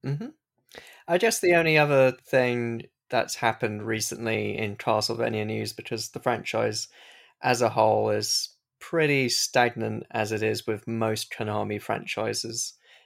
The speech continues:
at the moment, based on people's, um, constant badgering for more Silent Hill and more Metal Gear Solid news, is that, um, I think in the past month or so,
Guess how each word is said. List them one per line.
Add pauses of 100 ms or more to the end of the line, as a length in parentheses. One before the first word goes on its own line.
(160)
at
the
moment,
based
on
people's,
um, (460)
constant
badgering
for
more
Silent
Hill
and
more
Metal
Gear
Solid
news, (380)
is
that, (200)
um,
I
think
in
the
past
month
or
so,